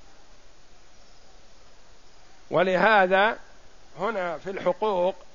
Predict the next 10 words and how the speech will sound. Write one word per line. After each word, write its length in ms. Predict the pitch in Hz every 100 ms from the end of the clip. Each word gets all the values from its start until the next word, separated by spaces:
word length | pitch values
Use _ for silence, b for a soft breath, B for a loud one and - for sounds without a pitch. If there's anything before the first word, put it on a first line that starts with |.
| - - - - - -
"قضى 340 | 190 202 190
ربك 420 | 185 226 214 214 185
ألا 480 | 180 190 175 185
تعبدوا 680 | 175 214 233 214 208 208 190
إلا 520 | 202 220 202 202 190
إياه 720 | 196 196 180 196 202 214 226 - - - - -
وبالوالدين 1000 | 220 233 220 196 190 185 226 202 185 180
إحسانا". 1080 | - - 180 165 151 151 147 147 135 127 131 - - - - - - - - - - - - - - - - - - - - - - - - b b b b -
فحق 1200 | 151 165 156 - - - - - 175 233 - 202
الوالدين 1000 | 208 185 190 180 190 185 233 233 233 233